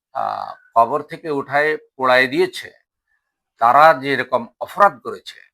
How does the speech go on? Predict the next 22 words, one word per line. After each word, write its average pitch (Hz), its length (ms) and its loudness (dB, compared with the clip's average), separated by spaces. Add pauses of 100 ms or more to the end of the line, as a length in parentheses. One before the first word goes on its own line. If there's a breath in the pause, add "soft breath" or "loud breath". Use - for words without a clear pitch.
(200)
এবং 113 380 -2
নুরাল 143 380 2
পাগলা 175 420 6
ধর্মের 139 560 0 (340)
নামে 113 420 -2
বা 104 140 -4
ইসলামের 180 540 0
উপরে 165 280 -2
যে 131 100 -6
আঘাত 117 340 2
করেছে, 107 300 -14
সেটা 135 280 -8
কিন্তু 170 420 -14 (1040)
এর 208 160 0 (120)
থেকেও 196 240 -4
আরো 185 140 4
মারাত্মক 123 460 0
অপরাধ, 92 320 -12 (920)
ভয়ঙ্কর 151 440 2
অপরাধ 113 300 0
সে - 140 -14
করেছে। 90 380 -20